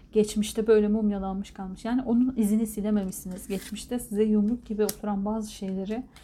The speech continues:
silememişsiniz. Öyle aynı canlılığıyla duruyor gibi sizde.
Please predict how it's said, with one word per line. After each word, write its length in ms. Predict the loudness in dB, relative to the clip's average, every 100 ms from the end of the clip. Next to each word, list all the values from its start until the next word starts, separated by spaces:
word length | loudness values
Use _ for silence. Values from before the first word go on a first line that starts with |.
| -20 -20 -20 -20
silememişsiniz. 920 | -14 0 2 4 2 -2 -6 -8 -6
Öyle 360 | -2 0 0 -4 -8 -20 -20 -20 -2
aynı 380 | 2 4 4 4
canlılığıyla 760 | 2 2 0 0 0 0 0 -4
duruyor 320 | -4 -4 -6
gibi 240 | -10 -12 -16 -20 -20 -20 -20 _ -20 -20 -14
sizde. 480 | -8 -8 -8 -10